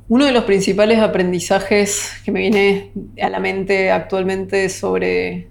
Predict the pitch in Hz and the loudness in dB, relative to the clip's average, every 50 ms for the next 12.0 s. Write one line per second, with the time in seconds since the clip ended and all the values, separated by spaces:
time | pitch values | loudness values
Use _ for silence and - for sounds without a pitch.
0 | - - - - - - 196 190 196 202 202 220 240 - - 202 190 196 196 196 | -20 -20 -18 -4 0 2 2 4 4 2 2 2 0 -2 -4 -2 0 0 0 0
1 | 196 - - - 208 190 190 185 180 180 175 - 190 185 180 - - 185 190 190 | -2 -8 -6 -4 -4 -2 -2 -2 -4 -4 -4 -4 -4 -4 -4 -4 -4 -4 -4 -4
2 | 190 185 190 185 185 185 185 180 180 - - - - - - 190 185 - 196 190 | -2 -2 -2 0 0 0 -2 -2 -4 -8 -12 -16 -12 -8 -6 -6 -2 -2 -2 -2
3 | 196 - 208 196 208 226 233 226 226 202 196 196 196 202 202 202 - 214 208 208 | -2 -2 0 2 2 2 2 2 2 2 2 2 2 2 2 0 0 0 2 2
4 | 208 208 196 202 202 196 185 190 180 180 180 180 180 180 180 175 190 202 208 208 | 2 2 0 0 -2 -4 -4 -4 -4 -4 -4 -4 -4 -4 -4 -4 -2 0 0 2
5 | 208 202 190 185 185 180 175 175 180 180 180 170 - 190 190 196 196 - 202 196 | 2 2 2 2 2 0 0 -2 -2 -2 -4 -4 -6 -6 -6 -4 -2 0 0 2
6 | 190 185 175 175 175 175 175 180 175 175 175 185 180 185 185 185 180 170 - - | 2 0 0 0 0 -2 -2 -4 -4 -2 0 0 0 0 0 -2 -4 -4 -8 -10
7 | - - 185 175 185 185 175 170 170 175 - - - - - - - 190 175 - | -2 -2 0 2 2 2 0 0 -2 -6 -12 -6 -4 -4 -4 -4 -6 -6 -2 0
8 | 214 180 175 165 170 - - - - 208 220 226 233 226 - 226 214 214 202 190 | 0 0 0 -2 -4 -8 -6 2 4 6 6 6 4 4 2 2 2 2 0 0
9 | 185 - 196 185 190 202 196 196 196 190 180 180 180 175 175 - - - - - | -2 -4 -4 -2 0 0 0 0 0 0 0 -2 -2 -4 -6 -10 -14 -18 -4 -2
10 | 196 190 196 196 190 196 202 202 196 - 240 240 262 240 226 208 214 226 226 220 | -2 2 4 4 4 4 4 2 2 0 0 2 2 2 2 4 2 0 0 -2
11 | - 220 214 208 208 202 - - - 220 214 202 190 190 175 180 180 190 226 254 | -4 -4 -2 0 -2 -2 -2 -2 0 2 2 2 0 0 -2 -2 0 -2 -2 -4